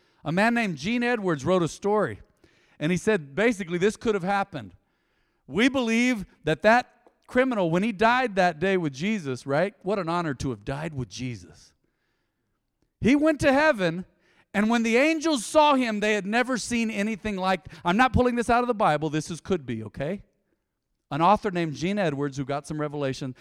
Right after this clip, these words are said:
and he wrote this very creative writer, not a good writer,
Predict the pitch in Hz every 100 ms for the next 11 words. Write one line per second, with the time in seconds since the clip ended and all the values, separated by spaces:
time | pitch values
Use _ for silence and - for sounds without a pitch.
0 | - - 123 165 170 170 139 113 160 180
1 | - 147 151 170 160 147 151 160 160 -
2 | - 156 202 311 269 170 127 226 302 254
3 | 185 135 117 160 220